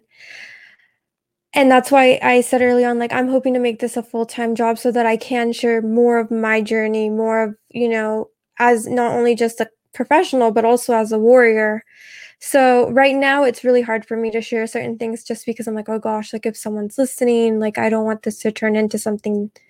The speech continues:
that it shouldn't have." So right now I feel like I have to kinda hold stuff in.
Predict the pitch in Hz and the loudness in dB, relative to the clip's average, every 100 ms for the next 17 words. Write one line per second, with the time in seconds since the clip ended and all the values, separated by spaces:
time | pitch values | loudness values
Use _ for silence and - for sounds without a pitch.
0 | _ - _ _ - 233 220 220 - 294 | _ -20 _ _ 2 4 6 4 4 2
1 | 277 262 226 226 - - - - _ - | 2 2 2 0 -6 -20 -20 -20 _ -16
2 | - 277 262 240 233 233 240 262 247 277 | -2 4 4 6 4 4 4 4 4 2
3 | 285 294 - 233 240 247 240 226 220 214 | 2 0 0 0 0 -2 0 0 -2 -2
4 | 214 208 - - - - - - - - | -6 -8 -12 -14 -16 -14 -18 -18 -14 -12
5 | - - - - - - | -12 -14 -16 -16 -18 -20